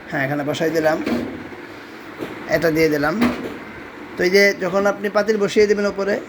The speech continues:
এরপরে আপনার নিচ দিয়ে ফাঁকা থাকবে, এখান থেকে আপনি ছোটো ছোটো লাকড়ি পনেরো বিশ মিনিট পর পর ফেলে দিতে পারবেন। একবারে অনেক লাকড়ি দিলে পরে মনে করেন আপনার লাকড়িটা বেশি লাগবে। যদি আপনি একটু পর পর পনেরো বিশ মিনিট পর পর লাকড়ি শেষ হওয়ার পর আবার লাকড়ি দেন, তাহলে লাকড়িটা কম লাগবে। তো এভাবে যদি আপনি লাকড়ি দিতে পারেন, তাহলে লাকড়ি আপনার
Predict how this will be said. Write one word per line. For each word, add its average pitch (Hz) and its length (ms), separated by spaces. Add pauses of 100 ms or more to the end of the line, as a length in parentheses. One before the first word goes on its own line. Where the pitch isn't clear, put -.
(680)
এরপরে 180 360
আপনার 170 240
নিচ 175 140
দিয়ে 180 160
ফাঁকা 180 240
থাকবে, 180 320
এখান 175 220
থেকে 165 120
আপনি 156 160
ছোটো 165 180
ছোটো 160 140
লাকড়ি 196 420 (440)
পনেরো 170 200
বিশ 160 180
মিনিট 156 160
পর 160 140
পর 190 100
ফেলে 151 200
দিতে 139 180
পারবেন। 135 260 (640)
একবারে 190 360
অনেক 220 220
লাকড়ি 214 240
দিলে 208 180
পরে 208 180
মনে 190 180
করেন 185 200
আপনার 185 200
লাকড়িটা 170 300
বেশি 160 220
লাগবে। 139 300 (500)
যদি 160 100
আপনি 180 200
একটু 190 160
পর 214 200
পর 208 200
পনেরো 208 180
বিশ 196 180
মিনিট 202 200
পর 202 100
পর - 200
লাকড়ি 185 260
শেষ 185 200
হওয়ার 185 140
পর 175 140
আবার 170 200
লাকড়ি 180 240
দেন, 214 300
তাহলে 160 200
লাকড়িটা 160 400
কম 196 180
লাগবে। 139 280 (680)
তো 180 60
এভাবে 208 540
যদি 185 180
আপনি 175 200
লাকড়ি 170 220
দিতে 175 180
পারেন, 185 180
তাহলে 165 240
লাকড়ি 160 220
আপনার 156 260